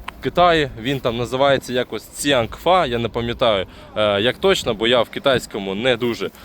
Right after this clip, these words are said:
сильон. Трактор цей, е, чисто моя думка, непогано зроблений, тобто на голову вище, ніж М Т З,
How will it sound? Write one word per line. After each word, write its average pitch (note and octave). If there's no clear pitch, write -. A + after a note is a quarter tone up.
сильон. E3+
Трактор D#3+
цей, G#2+
е, G#2
чисто F3
моя C3+
думка, G2+
непогано A#2
зроблений, D3+
тобто A#2+
на C#3+
голову C#3
вище, C#3+
ніж A#2+
М A#2+
Т C#3
З, D3